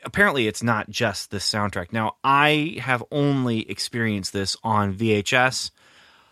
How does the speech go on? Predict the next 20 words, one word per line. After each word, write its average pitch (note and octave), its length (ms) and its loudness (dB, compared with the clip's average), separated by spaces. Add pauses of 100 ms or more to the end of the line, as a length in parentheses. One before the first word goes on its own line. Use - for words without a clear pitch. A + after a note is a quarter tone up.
(140)
on G#2 300 4
my G2 560 2 (100)
small G#2 400 -2
T G2+ 240 -4
V G2 220 0
in F#2 80 -2
my F#2 140 -2
family's F#2 380 -2
house, G2 380 -2 (720)
and A#2+ 120 4
now G#2 180 2
on F#2+ 140 0
D G2 200 -4
V F#2 120 -6
D. F2+ 280 -6 (480)
But, G#2 260 2 (380)
so - 140 0
I've A#2+ 120 2
experienced A#2+ 600 0
it G2 180 0